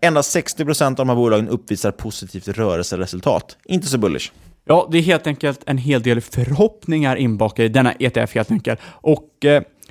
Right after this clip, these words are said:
Speaker 2: få av de som köper den har nog koll på vad bolagen gör eller hur de värderas. Omsättningstillväxten de senaste tre åren för dessa elva bolag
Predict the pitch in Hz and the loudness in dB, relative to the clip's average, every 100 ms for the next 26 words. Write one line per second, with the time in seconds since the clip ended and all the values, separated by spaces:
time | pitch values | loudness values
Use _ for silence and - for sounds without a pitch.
0 | - - 196 170 156 151 143 131 170 160 | -6 2 4 4 4 2 0 0 2 0
1 | 139 131 117 127 127 120 - - 180 117 | 2 0 0 0 0 0 -2 0 0 0
2 | - 123 117 120 139 120 120 120 85 117 | -2 0 0 0 0 0 0 -2 -4 -2
3 | 196 208 120 - 110 113 107 113 110 113 | 2 4 2 -2 -6 -4 -4 -4 -4 -2
4 | 139 240 - - - - _ - - 202 | 0 -2 -6 -12 -18 -20 _ -20 -2 2
5 | 185 - 180 175 - 170 180 - 185 165 | 2 4 2 0 0 2 2 0 -2 -2
6 | 156 - - 151 151 156 175 139 127 - | -4 -6 -4 0 2 2 2 0 -2 -4
7 | - 156 143 135 139 135 147 | -2 0 2 2 2 2 2